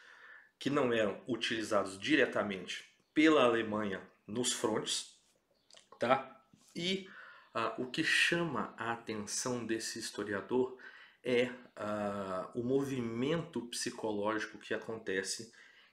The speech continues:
em homens normais, comuns, por isso o título do livro. Então, então, homens comuns que se tornaram assassinos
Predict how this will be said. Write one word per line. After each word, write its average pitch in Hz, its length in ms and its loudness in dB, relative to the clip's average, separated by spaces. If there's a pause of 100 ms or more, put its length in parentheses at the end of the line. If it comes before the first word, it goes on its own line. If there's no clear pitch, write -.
(120)
em 107 380 -2 (180)
homens 123 760 -2
normais, 104 760 -2
comuns, 117 560 -2
por 123 220 0
isso 139 280 -2
o - 40 -6
título 104 360 -8
do 117 100 -2
livro. 127 380 -4 (120)
Então, 98 140 -8
então, 107 380 -8
homens 156 520 0
comuns 101 560 -10 (520)
que 160 100 -6
se - 320 -2
tornaram 107 800 -2 (840)
assassinos 117 1040 -4